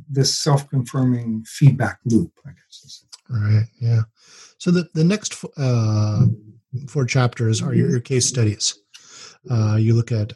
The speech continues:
Speaker 2: um, uh, Surakarta, also known as Solo,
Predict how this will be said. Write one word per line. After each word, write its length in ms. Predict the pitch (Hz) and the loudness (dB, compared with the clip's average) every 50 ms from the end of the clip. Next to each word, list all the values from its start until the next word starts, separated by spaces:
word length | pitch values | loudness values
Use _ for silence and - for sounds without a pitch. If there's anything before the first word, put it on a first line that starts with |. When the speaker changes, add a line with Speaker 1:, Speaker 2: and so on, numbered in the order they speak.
| - | -6
Speaker 2:
um, 600 | 120 117 107 107 104 104 104 101 101 98 98 113 - _ _ _ - - - | -2 0 0 0 2 2 2 2 2 0 -2 -4 -6 _ _ _ -14 -6 -2
uh, 160 | 131 117 110 | -2 0 0
Surakarta, 540 | 107 - - 135 123 123 - 131 120 113 139 | 2 2 2 2 2 2 0 0 0 0 0
also 260 | 135 123 117 - 123 | 0 0 0 0 0
known 180 | 120 113 113 107 | 2 2 2 0
as 120 | 110 - | -2 -2
Solo, 680 | - - 127 123 120 123 120 120 120 120 117 120 120 | -4 -2 0 0 2 2 2 2 2 2 0 -2 -4